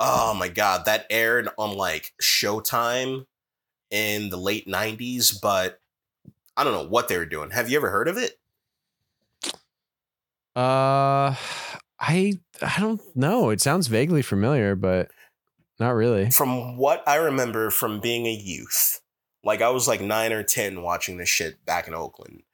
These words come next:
Speaker 1: Uh, it was, like, an alien technology,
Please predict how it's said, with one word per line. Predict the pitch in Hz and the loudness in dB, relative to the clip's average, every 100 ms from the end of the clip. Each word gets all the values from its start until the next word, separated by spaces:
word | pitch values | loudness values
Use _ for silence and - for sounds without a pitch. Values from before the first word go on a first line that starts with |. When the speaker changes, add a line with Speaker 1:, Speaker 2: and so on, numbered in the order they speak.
| _ _ _ _ | _ _ _ _
Speaker 1:
Uh, | 104 95 92 87 87 - _ _ _ _ _ _ _ _ _ _ - | 0 2 2 0 -2 -6 _ _ _ _ _ _ _ _ _ _ -2
it | |
was, | 127 123 123 | 0 2 2
like, | 120 110 - - - | 2 2 -2 -8 -6
an | 107 - | -6 -2
alien | 117 123 123 123 | 0 2 0 0
technology, | 131 113 104 107 110 110 110 113 113 104 | -2 -2 -2 0 -2 -4 -4 -4 -6 -10